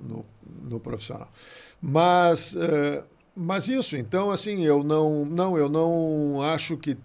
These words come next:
eh, se houve algum voto, eh, alguma manifestação, eh, contrária à nossa demissão, a minha e ao do Felipe,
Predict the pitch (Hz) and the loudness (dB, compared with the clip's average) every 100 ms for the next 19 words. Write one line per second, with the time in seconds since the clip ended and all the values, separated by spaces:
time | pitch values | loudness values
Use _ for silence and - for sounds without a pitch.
0 | - - 139 117 110 107 - _ _ _ | -16 -6 -4 -2 -4 -10 -18 _ _ _
1 | _ - - - 240 240 240 269 254 156 | _ -4 -2 2 4 6 6 6 4 4
2 | 156 147 147 151 110 139 147 - - - | 4 4 2 0 2 4 2 0 -18 -20
3 | _ _ - 135 117 110 107 101 107 - | _ _ -4 0 2 2 2 0 -4 -14
4 | - 135 120 147 135 139 127 - 139 127 | -6 -4 0 0 2 0 -2 -4 -6 -4
5 | 143 120 - 165 190 147 - _ _ _ | -6 -8 -4 -2 -2 -4 -10 _ _ _
6 | _ _ - 120 117 113 113 107 107 - | _ _ -6 -2 -2 0 0 -2 -4 -10
7 | - 147 135 - 135 156 180 139 110 107 | 2 4 4 0 2 4 4 2 -2 -6
8 | - 120 120 131 120 127 117 110 139 180 | -10 -6 -2 -2 -2 -4 -6 -6 -6 -6
9 | 143 117 127 120 113 110 104 113 107 117 | -6 -6 -4 -4 -2 -4 -6 -8 -8 -2
10 | 139 175 226 | -2 -2 -6